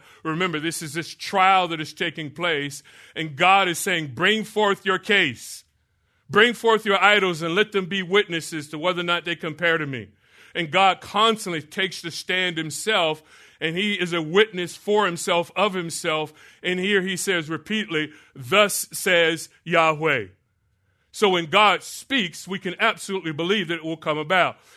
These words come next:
It has been said that a man's word is his what? His bond. That is, if you said it, you were supposed to do it.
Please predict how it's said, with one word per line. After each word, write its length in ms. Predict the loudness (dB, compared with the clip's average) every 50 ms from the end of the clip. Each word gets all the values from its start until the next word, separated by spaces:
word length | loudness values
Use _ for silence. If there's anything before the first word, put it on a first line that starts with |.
| _ _
It 120 | -6 -4 -2
has 160 | -4 -4 -4
been 160 | -4 -6 -4
said 560 | -6 -6 -2 -2 0 0 0 0 -2 -4 -6 -10 _ _ _ _ _
that 180 | -6 -2 -2 0
a 60 | 0
man's 600 | -2 -2 -2 -2 -2 -2 -2 -2 -2 -4 -6 -8
word 400 | -6 -2 0 2 2 2 0 0 -2
is 220 | -2 -4 -2 -2
his 260 | -2 -2 -2 -2 -2
what? 380 | 0 2 2 2 2 -2 -6 _ _ _ _ _ _
His 160 | -8 -8 -6
bond. 600 | 0 4 4 6 6 6 4 2 0 -4 -10 -16 _ _ _ _ _ _ _ _ _ _ _ _ _ _ _ _ _ _ _ _
That 160 | 2 4 4
is, 140 | 4 2 0
if 140 | -4 -4 -6
you 100 | -6 -6
said 400 | -6 -4 2 4 4 6 6 4
it, 100 | 0 -2
you 100 | -2 -4
were 80 | -4
supposed 480 | -4 -6 -8 -4 -2 -2 -2 -2 -4 -8
to 80 | -8
do 260 | -6 -2 -2 0 0 -2
it. 140 | -4 -8